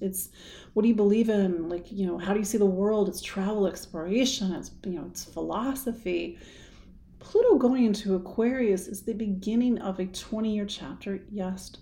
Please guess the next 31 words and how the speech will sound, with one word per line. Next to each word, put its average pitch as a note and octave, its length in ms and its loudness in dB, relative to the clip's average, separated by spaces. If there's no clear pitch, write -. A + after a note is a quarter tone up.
twenty F#3 320 -4
years, F#3+ 720 0
where G3+ 140 0
you G3+ 480 0
are F#3 480 0
excavating G3 680 0
your D#3+ 140 -6
voice. - 600 -8
For C4+ 180 0
some, C#4+ 380 6
it G#3+ 100 4
literally A3+ 380 8
means G3+ 560 4
getting A3 380 2
into G3 320 -2
the F#3+ 100 0
root G3+ 580 0
of F#3 140 -2
how - 380 -4
you G#3+ 160 0
speak, - 720 -6
how G3 80 -4
you G#3 140 -4
listen, G3+ 380 -2
how F#3+ 160 -4
you F#3+ 160 0
learn. G3 560 -2
What G3+ 160 -2
is A3 120 -2
blocking G3+ 540 -4
that? C#3+ 240 -8